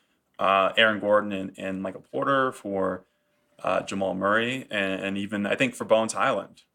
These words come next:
probably, you know, uh, having, uh, I mean, <laughs> it doesn't matter as much 'cause obviously he is one of those guys who's, like, he's not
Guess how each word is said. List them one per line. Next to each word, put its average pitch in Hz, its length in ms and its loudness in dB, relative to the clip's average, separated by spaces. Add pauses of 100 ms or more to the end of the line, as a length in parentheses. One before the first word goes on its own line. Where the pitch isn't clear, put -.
probably, 101 520 -2 (220)
you 98 120 -6
know, 92 280 -8 (140)
uh, 95 240 2
having, 101 920 0 (260)
uh, - 80 -20 (460)
I 131 60 2
mean, 107 420 2
<laughs> - 60 -14
it - 200 -12
doesn't 110 260 4
matter 113 280 0
as 123 140 -6
much 127 180 -6
'cause 98 160 -4
obviously 98 400 0
he 98 340 -6
is 110 480 -2
one 107 140 -2
of 98 60 -4
those 95 180 -2
guys 92 380 -2
who's, 95 200 -12
like, 101 300 -8
he's 104 140 -6
not 95 280 -2